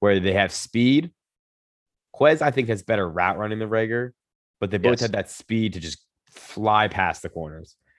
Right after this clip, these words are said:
Speaker 1: With Devontae, he has speed, not as good as they do, but he has speed, but he also has the route running, the cans, the ability to create separation.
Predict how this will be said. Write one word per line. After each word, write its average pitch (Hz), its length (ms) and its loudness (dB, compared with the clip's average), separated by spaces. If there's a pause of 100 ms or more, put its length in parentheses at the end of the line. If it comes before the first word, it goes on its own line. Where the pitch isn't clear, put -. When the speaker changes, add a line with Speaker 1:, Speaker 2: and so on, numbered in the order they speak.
Speaker 1:
With 110 140 -2
Devontae, 117 760 0 (380)
he 151 120 2
has 208 160 2
speed, 123 420 -2
not 120 200 2
as 113 120 -6
good 107 120 -4
as 85 100 -8
they 92 160 -4
do, 131 240 -2 (220)
but 110 80 -10
he 123 60 0
has 139 180 0
speed, 127 400 -4 (240)
but 123 60 -4
he 139 60 0
also 147 220 0
has 123 160 -4
the 101 120 -6
route 92 400 0
running, 76 420 -10 (280)
the 92 80 -8
cans, 95 840 -6 (320)
the 95 180 -4
ability 120 380 2
to 104 80 -6
create 101 420 -4
separation. 85 680 -6